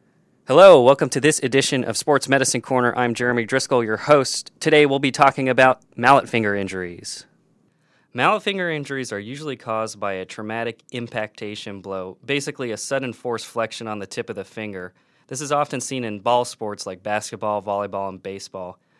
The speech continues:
Most of the times, the patients presenting will be a basketball player who comes in stating that they jammed their finger when going up for a rebound. Essentially, this blow forces the D I P joint into force flexion,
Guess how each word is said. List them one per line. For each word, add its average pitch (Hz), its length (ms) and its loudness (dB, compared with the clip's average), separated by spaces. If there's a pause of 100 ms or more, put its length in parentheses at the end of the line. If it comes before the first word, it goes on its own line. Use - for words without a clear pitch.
(100)
Most 165 200 -2
of 175 80 -4
the - 40 -14
times, 156 200 -2
the 123 80 -10
patients 131 360 -6
presenting 120 400 -6
will 107 80 -6
be 110 140 -8
a 98 60 -4
basketball 123 540 2
player 117 300 -4
who 107 60 -8
comes 113 260 -8
in 110 100 -8
stating 107 360 -8
that 101 120 -10
they 95 160 -12
jammed 120 320 -2
their 95 100 -10
finger 117 340 -8
when 104 120 -8
going 104 260 -8
up 98 140 -12
for 95 140 -14
a 90 100 -12
rebound. 92 540 -16 (340)
Essentially, 139 460 -4
this 151 180 -4
blow 131 320 -2
forces 135 480 -8
the 117 120 -12
D 120 260 -4
I 110 100 -2
P 120 240 -10
joint 107 300 -8
into 110 180 -14
force 117 380 -8
flexion, 151 580 -10